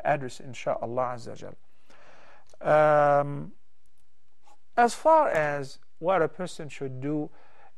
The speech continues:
in case that their faith is much lesser than the day on which they accepted Islam, I don't want you to think that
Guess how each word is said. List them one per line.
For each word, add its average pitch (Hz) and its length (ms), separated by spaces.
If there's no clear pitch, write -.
in 156 180
case 165 380
that 139 320
their 147 320
faith 220 800
is 139 260
much 175 360
lesser 165 480
than 143 260
the 139 100
day 156 300
on 147 220
which 175 220
they 139 180
accepted 139 500
Islam, 170 500
I 254 160
don't 262 160
want 285 160
you 262 120
to 180 120
think 180 320
that 151 160